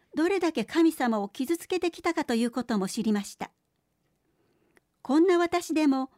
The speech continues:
神様が愛してくださっていることも信じることができ、洗礼を受けることを決心しました。恐れるな、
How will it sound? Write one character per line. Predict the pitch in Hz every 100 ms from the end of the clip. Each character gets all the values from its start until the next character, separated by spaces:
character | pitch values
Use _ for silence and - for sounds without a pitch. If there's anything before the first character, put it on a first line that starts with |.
| _ _ _ -
神 | 359 381
様 | 330 294 262
が | 247 240 -
愛 | 330 381
し | -
て | 311
く | 285
だ | 285 277
さ | 302
っ | -
て | 285
い |
る | 277
こ | - -
と | 254
も | 214 202 - _ _
信 | - 311 349
じ | 349
る | 330
こ | - 247
と | 294
が | 262
で | 214 208
き、 | - - _ _ _ _ _ _ _
洗 | - 247 311 320
礼 | 320
を | 311
受 | 294 359
け |
る | 349
こ | 320 302
と | 330 330
を | 285 -
決 | - 262
心 | - 220
し | -
ま | 226
し | 277 -
た。 | 220 _ _ _ _ _ _ _ _ _ _ _ _ _ _ _ _ _ _ _ _ _ _ _ _ _
恐 | 240 359 370
れ | 359
る | 302
な、 | 240 226